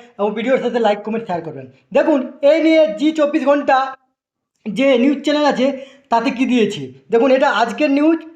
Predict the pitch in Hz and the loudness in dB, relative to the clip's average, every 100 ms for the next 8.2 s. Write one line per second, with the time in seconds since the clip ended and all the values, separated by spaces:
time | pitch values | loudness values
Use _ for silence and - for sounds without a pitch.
0 | _ _ 196 240 285 294 - _ _ _ | _ _ -2 0 0 -2 -8 _ _ _
1 | _ _ - 220 220 277 240 233 269 294 | _ _ -6 -4 0 0 0 0 0 0
2 | 294 240 262 311 - - 269 277 262 - | 0 2 2 0 -4 -4 -2 -2 -4 -6
3 | - _ _ _ _ 226 233 254 254 - | -14 _ _ _ _ -4 0 0 0 0
4 | 311 - - _ _ - 320 254 - 247 | 0 -2 -14 _ _ 0 0 0 0 0
5 | 165 - - _ _ _ _ _ 202 262 | 0 -6 -16 _ _ _ _ _ -2 2
6 | 285 285 277 302 294 294 294 311 220 226 | 2 2 0 0 0 0 -2 0 -2 -2
7 | 277 302 277 220 277 254 262 262 254 247 | 0 0 -2 -2 0 0 0 -2 -2 -4
8 | 196 143 | -4 -4